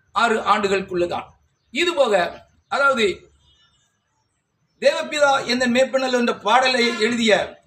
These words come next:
பாடலாசிரியர் டி யோசேப்பு அவர்கள் வாழ்ந்த காலங்கள் நாற்பத்தி ஆறு ஆண்டுகள்.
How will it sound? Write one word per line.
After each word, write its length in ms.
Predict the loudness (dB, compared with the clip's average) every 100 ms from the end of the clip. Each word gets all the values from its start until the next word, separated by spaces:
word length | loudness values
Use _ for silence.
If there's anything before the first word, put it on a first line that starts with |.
| _ _
பாடலாசிரியர் 680 | 0 2 2 0 0 -4 -4
டி 280 | -4 -4 0
யோசேப்பு 380 | 0 0 -2 0
அவர்கள் 540 | 0 2 2 0 -4 -16 -20 -20 -4
வாழ்ந்த 480 | 2 2 4 0
காலங்கள் 720 | 2 2 2 2 2 0 -4 _ _ _ -2
நாற்பத்தி 760 | 0 0 0 -6 -4 -6 -6 -12
ஆறு 380 | -2 0 2 0
ஆண்டுகள். 480 | 0 0 -2 -8 -10